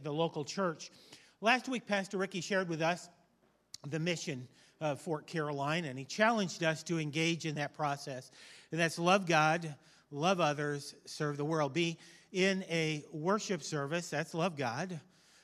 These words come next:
Discover a life group, be in that, that's love others, and then serve the world. Discover a place of ministry to serve in. There are many, many opportunities for you to serve in ministry at Fort Caroline,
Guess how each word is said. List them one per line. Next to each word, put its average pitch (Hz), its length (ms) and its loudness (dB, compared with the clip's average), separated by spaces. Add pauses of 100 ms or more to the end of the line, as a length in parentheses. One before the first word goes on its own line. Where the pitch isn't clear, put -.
(140)
Discover 220 840 4
a 190 160 2
life 185 400 2
group, 143 240 -2
be 170 220 2
in 208 140 2
that, 156 500 0 (340)
that's 139 200 -6
love 175 220 2
others, 147 400 0
and 156 160 0
then 160 300 0 (160)
serve 190 340 2
the 170 80 -2
world. 139 320 -2 (180)
Discover 202 640 -2
a 202 60 -2
place 180 440 -2
of 147 160 -6
ministry 147 600 -4
to 135 100 -8
serve 147 380 -4
in. 120 240 -12 (520)
There 185 300 2
are 165 380 4 (280)
many, 190 600 0
many 175 360 -2
opportunities 160 880 -2
for 156 140 -8
you 147 240 0
to 147 160 -8
serve 160 480 -2
in 156 140 -2
ministry 160 480 0
at 156 120 -4
Fort 160 220 -4
Caroline, 165 640 0